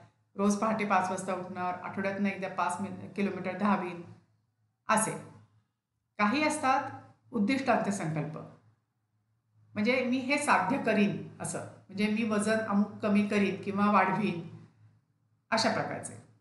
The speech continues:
किंवा "मी, अ, या वर्षभरात चोवीस पुस्तकं वाचीन"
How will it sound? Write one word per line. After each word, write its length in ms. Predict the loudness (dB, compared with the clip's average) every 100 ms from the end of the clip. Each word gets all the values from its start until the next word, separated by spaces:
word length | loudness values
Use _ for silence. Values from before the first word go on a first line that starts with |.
| _ _ _ _ _ _ _ _ _ _ _ _ _ -2
किंवा 240 | 2 4
"मी, 220 | 4 4
अ, 220 | 2 -2 -6 -10 -4
या 160 | 2 4
वर्षभरात 480 | 4 0 0 0
चोवीस 360 | 2 2 2 0
पुस्तकं 360 | -4 -4 -2 2
वाचीन" 540 | 2 2 -4 -6 -10